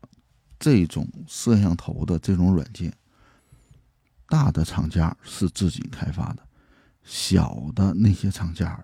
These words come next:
用的完全是开放源代码。如果没有做特殊的加密的话，很容易被人破解掉。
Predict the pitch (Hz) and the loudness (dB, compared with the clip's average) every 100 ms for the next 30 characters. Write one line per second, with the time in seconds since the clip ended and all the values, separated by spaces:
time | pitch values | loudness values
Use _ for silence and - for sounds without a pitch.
0 | - 110 139 113 87 - 107 127 92 117 | -8 4 6 8 4 -2 -10 -2 4 6
1 | 104 95 104 87 - 117 110 139 101 82 | 6 2 0 -4 -2 0 2 4 2 2
2 | 80 98 95 82 - _ _ _ _ _ | 2 2 2 0 -6 _ _ _ _ _
3 | _ _ - 139 160 143 127 95 71 87 | _ _ -10 -4 4 8 8 6 4 2
4 | 71 - 71 - 92 76 95 80 64 - | 2 -2 -6 -2 -4 -2 -2 -2 -6 -8
5 | - 64 60 - - - _ _ _ _ | -8 -10 -10 -16 -20 -20 _ _ _ _
6 | _ - _ _ _ - 87 78 80 90 | _ -20 _ _ _ -2 2 2 2 4
7 | 131 - _ _ _ - 95 73 - - | 4 4 _ _ _ 2 4 4 2 -2
8 | 156 110 - - | -4 -4 -14 -20